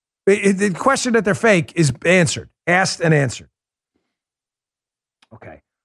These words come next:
Um, I wanna get to these, uh, five problems for Biden. Listen, I am not a fan of Larry Sabato. He is a leftist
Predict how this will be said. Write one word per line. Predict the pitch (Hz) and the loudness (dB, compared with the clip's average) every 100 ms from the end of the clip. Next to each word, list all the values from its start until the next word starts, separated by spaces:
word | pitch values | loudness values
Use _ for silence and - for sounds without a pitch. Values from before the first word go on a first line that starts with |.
| _ | _
Um, | 147 151 151 - | 0 2 0 -4
I | 156 | -2
wanna | 214 | -2
get | 214 214 | 0 -2
to | - 175 | 0 0
these, | 165 156 120 | 0 0 -2
uh, | 143 117 92 _ _ _ | -4 -6 -10 _ _ _
five | _ 156 151 131 - | _ 0 0 -2 -2
problems | 147 131 127 113 | 0 0 -2 -4
for | 120 | -6
Biden. | 107 123 113 | 0 0 2
Listen, | 139 - 156 | 0 0 -4
I | 139 170 196 | -2 -2 0
am | 156 | 2
not | 147 151 139 | 2 0 -4
a | |
fan | - - 143 131 101 90 _ _ _ _ _ | -8 -12 -10 -10 -14 -20 _ _ _ _ _
of | 131 120 117 | -4 -2 0
Larry | 139 139 120 | 0 0 -2
Sabato. | - 127 123 110 95 104 | -4 -2 -2 -4 -8 -4
He | 139 | -2
is | 123 | 0
a | 139 120 | -2 -4
leftist | 139 151 190 185 - 151 - | -2 0 0 -2 -4 -4 -6